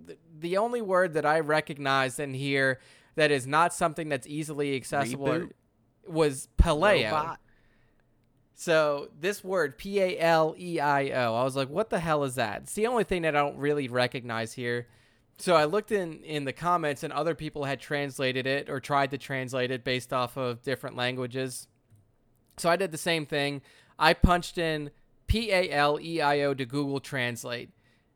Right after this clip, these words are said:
Speaker 2: Oh,
Speaker 1: And
Speaker 2: look at
Speaker 1: this
Speaker 2: this
Speaker 1: is,
Speaker 2: guy.
Speaker 1: this is what Google tells me. Google tells me that paleo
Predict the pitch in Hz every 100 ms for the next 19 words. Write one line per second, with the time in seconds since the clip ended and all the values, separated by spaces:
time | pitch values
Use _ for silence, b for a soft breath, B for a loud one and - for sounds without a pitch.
0 | - 127 143 135 143 190 196 160 90 -
1 | _ _ _ - 185 240 185 185 147 143
2 | 160 147 139 143 123 120 120 117 175 240
3 | 220 196 180 165 165 143 - 151 143 185
4 | 170 113 117 143